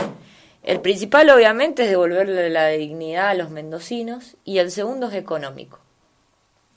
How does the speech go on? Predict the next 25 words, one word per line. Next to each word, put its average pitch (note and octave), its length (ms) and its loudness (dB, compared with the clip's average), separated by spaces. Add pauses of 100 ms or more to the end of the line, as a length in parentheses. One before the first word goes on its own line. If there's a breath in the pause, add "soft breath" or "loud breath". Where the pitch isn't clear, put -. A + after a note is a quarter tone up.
(120)
¿Por F3+ 120 -6
qué G#3 80 -6
te G3 100 -8
digo F3+ 160 0
esto? C#3+ 320 -6 (480 soft breath)
Primero, C4 560 2
no B3+ 160 -6
solamente B3 460 -2
hacer A3+ 200 -4
viviendas G3+ 420 -6
sociales G#3+ 580 0
y D#3 60 -8
que E3 100 -10
esas F#3 180 -4
viviendas F3 420 -6
sociales F#3+ 560 -4 (440 soft breath)
vuelvan G#3 640 2
a E3 180 2
hacerse F#3 460 0
a G3 60 0
través D#3+ 280 4
de F#3+ 60 -2
la F3+ 160 0
comunidad D3+ 460 -2
organizada, E3+ 800 2